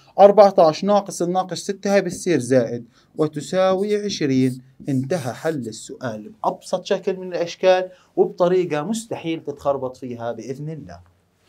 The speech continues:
تمام؟ طبعًا الأسئلة اللي جدًا مهمة ومتوقعة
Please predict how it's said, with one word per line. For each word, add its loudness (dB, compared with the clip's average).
تمام؟ 2
طبعًا 0
الأسئلة -6
اللي -10
جدًا 6
مهمة 6
ومتوقعة 2